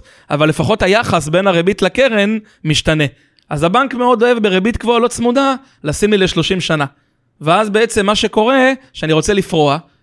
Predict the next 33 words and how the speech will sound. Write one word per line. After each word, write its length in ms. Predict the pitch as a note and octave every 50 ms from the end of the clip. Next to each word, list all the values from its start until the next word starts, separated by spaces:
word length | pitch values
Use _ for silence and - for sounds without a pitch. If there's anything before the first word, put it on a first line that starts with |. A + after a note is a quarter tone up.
| _ -
ונגיד 340 | D#3+ D#3 D#3 D#3+ F3 G#3+ F#3
קרה 220 | - - E3+ F3 F#3+
מצב, 460 | F#3 F3 F3+ - F#3+ F#3 F#3+ F#3 E3+ E3+ D#3+ - _ _ _
שנגיד 360 | - - D#3+ D3+ D#3+ F#3 F3+
קיבלת 320 | - - D#3+ E3+ F3+ F3
היום 180 | F3 D#3+ F3 F3
ריבית 240 | D#3 D#3 D#3+ E3+ D#3+
של 120 | - D#3+
ארבע 240 | D#3 D#3 D3+ D3+ D3
אחוז, 420 | D3 - - D#3 D#3+ F3 F#3+ G#3+ G#3+ _ _ _ _ _ -
ועוד 320 | C#3+ D3+ D#3 E3 F#3 F#3+
שלוש 360 | - - E3+ D#3+ F3 F#3+ -
שנים 200 | - E3+ F3+ F#3
הריבית 280 | E3+ D3+ D3+ D#3 C#3+ C3+
היא 80 | D#3 E3
שלוש 500 | - D#3 D3 C#3+ D#3 F#3 - - - - _ _ _ _
או 80 | - D3
שתיים, 460 | - - E3+ D3+ D3+ D#3 E3+ G#3 A#3 - _ _ _ _ _ -
הבנק 280 | D3 E3 F#3+ A3 G3 A3
אומר, 280 | A3 A#3 B3 A#3+ A3+
"אדוני, 280 | G#3 F#3+ G3+ A3 A3+ G#3+
רגע, 220 | G#3 G3+ F#3 E3
רגע, 240 | D#3 D3+ C#3+ C#3 C#3 C3+ _ _ _ _ _ -
אתה 420 | D#3 - A#3 A#3+ B3 B3 B3+ B3+ B3+
רוצה 240 | G#3 F#3 E3+ - A3+
להחזיר 420 | A3 G#3 F#3+ D#3+ D#3+ D3 F3+ G#3 G#3+
לי 60 | G3+
את 60 | F3+
המשכנתה, 480 | F3 D#3+ D3+ - E3 D#3+ D#3 C#3 - C#3 - _ _ _
או 80 | - D#3+
את 80 | D#3 -
המסלול 400 | E3+ E3+ E3 E3+ - F#3+ F#3+ F3
הזה. 160 | D#3+ C#3 D3+